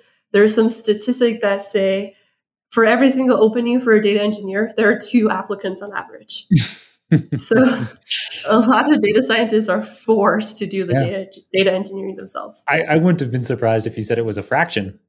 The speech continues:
Speaker 2: that it was, like,
Speaker 1: <laughs>
Speaker 2: for every one opening, there's one third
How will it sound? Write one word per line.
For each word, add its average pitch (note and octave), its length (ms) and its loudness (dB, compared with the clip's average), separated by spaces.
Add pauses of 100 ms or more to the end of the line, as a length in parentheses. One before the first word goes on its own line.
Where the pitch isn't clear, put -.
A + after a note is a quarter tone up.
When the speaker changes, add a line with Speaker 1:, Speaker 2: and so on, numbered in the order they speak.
Speaker 2:
that G#2+ 120 0
it A2 100 2
was, A2+ 440 0
like, - 280 2
Speaker 1:
<laughs> - 1080 -4
Speaker 2:
for D3+ 160 4
every C#3 560 0
one B2 300 -2
opening, A#2+ 440 -2
there's G#2 360 -4 (320)
one A#2 260 0
third A2 640 -2